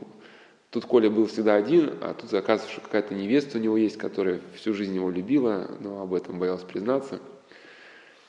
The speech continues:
И когда Коля понял, что сейчас дело плохо, что его действительно выпроводят, он говорит: "Знаете, я, ребят, я пошутил".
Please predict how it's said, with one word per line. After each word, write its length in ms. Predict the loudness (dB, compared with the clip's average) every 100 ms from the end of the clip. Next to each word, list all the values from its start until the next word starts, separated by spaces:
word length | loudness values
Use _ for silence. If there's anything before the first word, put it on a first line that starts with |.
| _ _
И 100 | -8
когда 360 | 0 2 4 2 -2 -4
Коля 220 | 2 4
понял, 320 | 4 2 2 -2
что 220 | -6 -8
сейчас 220 | -4 -2
дело 220 | 2 2
плохо, 360 | 4 2 2 -2
что 240 | -8 -8
его 260 | -8 -8 -8
действительно 360 | -8 -4 -2
выпроводят, 580 | 0 0 0 0 0 -4 -10 -20 -20 -20 _ _ _ -10
он 120 | -8
говорит: 200 | -8 -2
"Знаете, 320 | 0 0 2
я, 80 | 2
ребят, 340 | 2 0 0
я 120 | 0
пошутил". 480 | 0 -4 -12 -10 -10